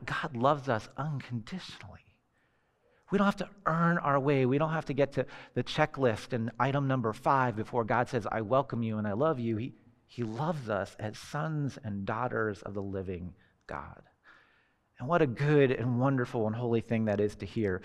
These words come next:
'Cause what that means is that God's pleasure for you is not based upon what you do for God. He just loves you for you. And that's powerful,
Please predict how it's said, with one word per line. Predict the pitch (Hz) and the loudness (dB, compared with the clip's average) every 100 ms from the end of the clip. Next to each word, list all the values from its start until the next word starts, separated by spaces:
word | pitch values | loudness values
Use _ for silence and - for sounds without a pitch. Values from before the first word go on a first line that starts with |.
| - - | -10 -6
'Cause | 113 | 2
what | 143 165 | 4 4
that | 165 127 | 2 0
means | 123 147 151 | 0 0 -2
is | 139 | -2
that | 98 117 | 0 0
God's | 117 127 139 135 143 - | 2 0 0 -4 -8 -6
pleasure | - 123 120 135 | 2 2 2 -4
for | - 117 | -2 -2
you | 98 104 123 131 - - 117 | 0 -2 -2 -6 -16 -10 -6
is | 107 | -2
not | 120 123 110 | 0 -2 -2
based | 117 117 107 - | -2 -2 -4 -8
upon | - - 110 104 | -10 -4 -2 -2
what | 101 107 | -2 -4
you | 107 | -6
do | 92 87 101 92 | -6 -6 -6 -6
for | - 90 | -8 -8
God. | 82 76 - | -6 -8 -10
He | 110 | -14
just | - 147 127 92 - - - - _ _ - | -10 -6 -4 -6 -10 -18 -20 -20 _ _ -8
loves | 101 110 90 | -4 -2 -4
you | 95 85 - - | -6 -6 -10 -16
for | 95 | -16
you. | 82 85 - - - _ _ _ _ _ _ _ _ _ | -12 -12 -14 -18 -20 _ _ _ _ _ _ _ _ _
And | - | -14
that's | - - - | -12 -12 -10
powerful, | - 90 87 - - | 0 2 2 -6 -16